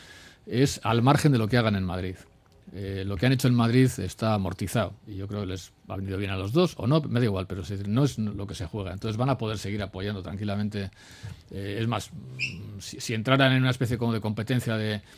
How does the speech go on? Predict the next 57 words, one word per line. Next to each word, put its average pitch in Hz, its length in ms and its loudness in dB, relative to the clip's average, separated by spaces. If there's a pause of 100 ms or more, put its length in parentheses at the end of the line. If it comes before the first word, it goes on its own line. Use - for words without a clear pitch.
(160)
a 107 80 -4
ver 117 120 -2
quién 117 220 0
vende 117 220 0
más 107 200 -2
caro 104 220 -2
su 101 100 -6
apoyo 101 480 -4 (420)
al 101 140 -10
gobierno 101 400 -6
de 104 100 -2
esto, 123 160 -6
les 95 140 -6
puede 104 160 0
venir 110 180 0
hasta 90 180 -6
mal. 90 160 -6
Yo 101 120 -8
creo 117 160 -2
que 101 260 -4 (300)
lo 98 120 -10
mejor 101 280 0
sería 127 500 0 (220)
que 98 240 -8
normalizaran 104 720 -6
el 107 100 -4
apoyo 147 300 0
y 127 100 0
dijeran, 98 260 -6
"Vamos 107 280 -6
a - 20 -4
apoyar 101 320 -4
esto, 139 460 -4
pues 95 140 -16
porque 85 220 -14
no 95 100 -8
queremos 87 280 -8
básicamente 95 480 -8
que 90 80 -10
haya 87 120 -6
un 98 40 -8
gobierno 95 220 -10
que 95 80 -16
esté - 160 -10
Vox 135 240 -4
y 90 60 -16
tal". - 120 -20 (800)
Eh, 110 140 -4
pero, 110 240 2
pero 107 260 -6
en 113 60 0
Cataluña 113 440 2
el 135 160 4
panorama 107 360 0
es 127 60 -2
radicalmente 110 400 0
distinto. 123 500 -2